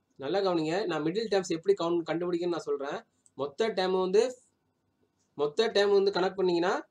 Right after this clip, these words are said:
ஃபிஃப்டீன், தேர்ட்டியத் டேர்ம், தேர்ட்டியத் term இருக்கு. சரிங்களா? So, number of terms வந்து தேர்ட்டி இருக்குது. So, நான் தேர்ட்டி நான் எழுதுறேன். Middle term எப்படி கண்டுபிடிக்கணும்னு சொல்றேன். சிக்ஸ்டீன், செவன்டீன், எயிட்டீன்,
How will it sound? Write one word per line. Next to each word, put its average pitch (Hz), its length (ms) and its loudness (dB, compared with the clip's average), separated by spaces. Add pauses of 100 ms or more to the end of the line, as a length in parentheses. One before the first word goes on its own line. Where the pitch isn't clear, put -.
(380)
ஃபிஃப்டீன், 233 440 -2 (300)
தேர்ட்டியத் 220 600 0
டேர்ம், 196 240 2
தேர்ட்டியத் 214 440 -2
term 220 160 6
இருக்கு. - 300 -2
சரிங்களா? 160 340 -2 (460)
So, 156 120 -6 (120)
number 175 280 -2
of 196 140 0
terms 180 240 -2
வந்து 196 300 -2
தேர்ட்டி 175 340 -2
இருக்குது. 151 380 0 (320)
So, - 160 -6
நான் 160 140 -4
தேர்ட்டி 208 340 0
நான் 190 200 2
எழுதுறேன். 170 360 0 (100)
Middle 202 240 4
term 180 160 0
எப்படி 165 140 -6
கண்டுபிடிக்கணும்னு 160 480 -6
சொல்றேன். 135 260 -6 (420)
சிக்ஸ்டீன், 190 640 -4 (340)
செவன்டீன், 175 540 -2 (180)
எயிட்டீன், 175 380 -2